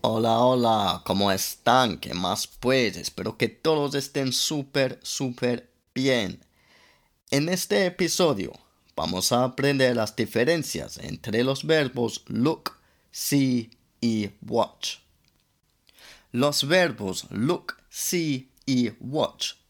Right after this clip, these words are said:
son verbos que usamos para hablar de ver algo o alguien,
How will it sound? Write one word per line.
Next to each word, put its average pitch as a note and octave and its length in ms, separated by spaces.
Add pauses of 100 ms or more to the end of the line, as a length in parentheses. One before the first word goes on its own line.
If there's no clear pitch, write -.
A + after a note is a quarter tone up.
(200)
son D#3 400
verbos C#3 540
que - 180
usamos B2 640
para A2 320
hablar C3 460
de A2 280 (280)
ver C3 420
algo A2+ 480
o A2 220
alguien, B2 420